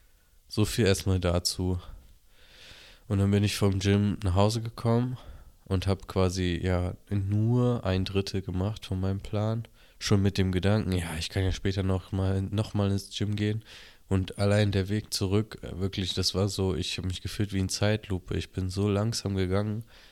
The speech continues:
so wenig Kraft und Energie, irgendwas zu tun. Nach Hause gekommen, was gegessen und dann saß ich da, ich w-, spüle Geschirr direkt ab. Ich bin jemand, wenn ich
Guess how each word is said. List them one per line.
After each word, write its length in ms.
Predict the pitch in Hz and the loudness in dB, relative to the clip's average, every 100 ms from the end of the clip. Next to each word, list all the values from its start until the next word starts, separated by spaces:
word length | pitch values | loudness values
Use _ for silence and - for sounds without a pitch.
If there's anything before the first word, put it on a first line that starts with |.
| - | -20
so 240 | - 104 101 | -4 -2 2
wenig 300 | 107 98 - | 0 0 -6
Kraft 360 | - 104 - | -2 -2 0
und 120 | 95 92 | -4 -2
Energie, 500 | 92 92 98 104 104 | 0 0 0 0 0
irgendwas 440 | 92 98 95 - | 0 0 -2 -2
zu 120 | - | -8
tun. 480 | - - 104 107 117 - - - - - - - | -6 -2 0 0 -4 -8 -20 -20 -20 -20 -14 -6
Nach 160 | 87 | 0
Hause 260 | 95 104 104 | 2 2 0
gekommen, 500 | - - 113 113 120 - - - - - _ - - - - - - - | -8 -2 0 0 -2 -6 -6 -6 -12 -20 _ -20 -20 -20 -20 -20 -14 -2
was 200 | 104 - | 0 0
gegessen 640 | - 87 104 - 110 113 113 - - | -2 0 2 2 0 0 -4 -12 -16
und 180 | - 95 | -4 0
dann 140 | 95 92 | 2 2
saß 280 | 95 101 104 | 2 2 -2
ich 100 | - | 0
da, 180 | 104 | 0
ich 180 | 92 101 | 0 -2
w-, 140 | 95 - | -4 -4
spüle 520 | - - 120 113 101 | -6 2 4 4 2
Geschirr 420 | 98 - 113 110 | 0 0 2 2
direkt 420 | 98 98 104 - | 0 -2 -2 -2
ab. 260 | 78 90 - | -4 -4 -4
Ich 160 | 98 - | -8 -4
bin 140 | 104 | 0
jemand, 260 | 107 113 95 | 2 2 4
wenn 140 | 92 | 2
ich 240 | 95 - | 2 -2